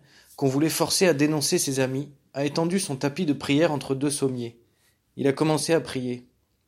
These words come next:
Je le regardais se prosterner, ombre noire dans le clair-obscur de la cellule.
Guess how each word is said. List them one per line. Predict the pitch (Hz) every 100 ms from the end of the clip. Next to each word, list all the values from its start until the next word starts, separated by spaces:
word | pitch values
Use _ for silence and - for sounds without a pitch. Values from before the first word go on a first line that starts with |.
| _ _ _ _ _ _ _ _ _ _
Je | 131
le | 160
regardais | 170 208 196 170 214
se | 156
prosterner, | 139 160 156 - 131 127 101 - _ _ -
ombre | 175 151 151
noire | 147 156 156 135
dans | 127
le | 131
clair-obscur | 127 147 131 131 - 147 131
de | 123
la | 123
cellule. | - 135 131 127 123